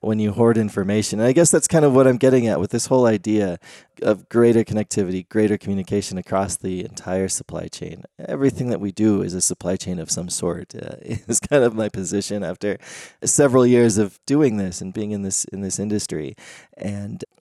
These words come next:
I truly believe that, yes, businesses rely on processes, they rely on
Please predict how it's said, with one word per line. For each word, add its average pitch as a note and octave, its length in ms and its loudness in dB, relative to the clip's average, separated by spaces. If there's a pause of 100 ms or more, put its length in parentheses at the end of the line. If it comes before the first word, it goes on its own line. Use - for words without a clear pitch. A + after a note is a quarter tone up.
(100)
I A#2 120 -2
truly D3 420 6
believe A#2+ 540 4
that, G#2+ 220 4
yes, A2+ 400 4
businesses B2+ 600 -2
rely G#2+ 360 0
on G2 340 -4
processes, G2 920 -4
they E2+ 200 -4
rely F#2+ 540 -6
on F#2+ 340 -4